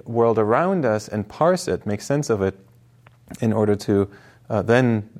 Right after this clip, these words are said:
do something with that information in the computer. And that, that is a spectrum. There are various disciplines that are right in between that spectrum, which, which, um,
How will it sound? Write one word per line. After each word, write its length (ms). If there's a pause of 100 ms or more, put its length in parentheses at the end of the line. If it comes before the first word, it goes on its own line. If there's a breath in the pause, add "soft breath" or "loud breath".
do 140
something 360
with 120
that 180
information 560
in 140
the 80
computer. 440 (320 soft breath)
And 140
that, 300
that 160
is 100
a 60
spectrum. 540
There 140
are 40
various 440
disciplines 520
that 100
are 140 (360 soft breath)
right 160
in 120
between 360
that 140
spectrum, 520
which, 260 (400 soft breath)
which, 400
um, 460